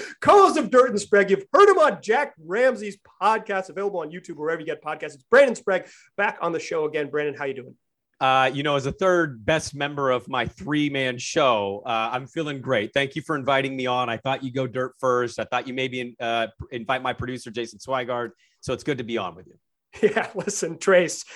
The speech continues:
Speaker 1: uh, <laughs> we're happy to, we're happy to have old number three on the podcast. Uh, let's, I, I wanna talk, there was a video that was released today by the Portland Trailblazers social media team,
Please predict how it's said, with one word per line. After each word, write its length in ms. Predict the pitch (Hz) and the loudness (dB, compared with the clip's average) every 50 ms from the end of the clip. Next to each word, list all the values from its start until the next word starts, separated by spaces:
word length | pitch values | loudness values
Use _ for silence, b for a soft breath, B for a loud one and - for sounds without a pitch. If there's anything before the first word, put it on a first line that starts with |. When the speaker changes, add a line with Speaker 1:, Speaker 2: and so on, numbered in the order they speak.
| B B B | B B B
Speaker 1:
uh, 240 | 165 156 156 160 - | -2 0 2 2 2
<laughs> 100 | - - | 2 2
we're 60 | 220 | 2
happy 380 | - - 247 - - 233 220 | 2 2 2 2 2 -2 -2
to, 120 | 214 - - - | -2 -4 -8 -4
we're 140 | - 254 196 | -2 -2 0
happy 300 | 196 294 285 285 277 233 | 0 0 -2 -2 0 0
to 80 | 226 185 | 0 2
have 340 | 185 214 214 208 208 208 - B B B B B B | 2 2 2 0 0 -2 -6 B B B B B B
old 280 | - 196 202 208 208 208 | -2 0 2 2 2 2
number 260 | 214 220 208 190 220 | 0 -2 0 -2 -4
three 360 | 214 214 226 214 220 220 202 | -4 -4 -6 -4 -2 0 0
on 200 | 196 185 190 202 | 0 0 0 -2
the 80 | 202 202 | -2 -4
podcast. 840 | 196 - 208 190 196 196 196 196 - 190 175 165 160 147 - - _ - | -8 -6 -6 -6 -4 -6 -6 -8 -12 -12 -12 -12 -12 -14 -18 -20 _ -6
Uh, 220 | 202 196 202 190 196 B B B B B B B _ _ - 381 | -2 -2 -2 -2 -6 B B B B B B B _ _ -12 -4
let's, 500 | 233 254 311 320 320 - - - - - - | 0 2 2 2 0 -4 -10 -12 -12 -12 -6
I, 120 | 220 247 269 - 262 | -4 -4 -2 -2 -2
I 40 | 254 | -2
wanna 200 | 269 320 339 330 | -2 -2 -6 -6
talk, 280 | - 285 269 254 - - | -4 -4 -4 -4 -4 -4
there 140 | 208 190 202 | 0 2 2
was 160 | 196 190 - | 2 2 0
a 140 | 175 160 156 151 139 | -4 -10 -10 -14 -12
video 300 | - 220 277 349 349 339 | -8 -8 -4 -4 -2 -2
that 160 | 294 269 247 208 | 2 0 0 0
was 140 | 180 165 | -2 -8
released 480 | 160 170 180 175 185 226 269 254 - - | -10 -10 -10 -8 -6 -6 -6 -8 -10 -12
today 260 | - 220 165 143 120 - _ _ _ _ _ _ - | -14 -12 -12 -12 -12 -14 _ _ _ _ _ _ -14
by 80 | - 135 | -12 -12
the 80 | 120 | -12
Portland 340 | - - - 202 226 226 214 | -8 0 2 2 4 2 0
Trailblazers 360 | 180 180 175 175 180 180 180 | 0 -2 -4 -2 -4 -6 -6
social 320 | 170 - 160 160 - - 147 | -8 -10 -10 -10 -10 -12 -14
media 260 | 135 135 98 - - | -14 -14 -14 -16 -18
team, 220 | - - - - | -20 -20 -20 -20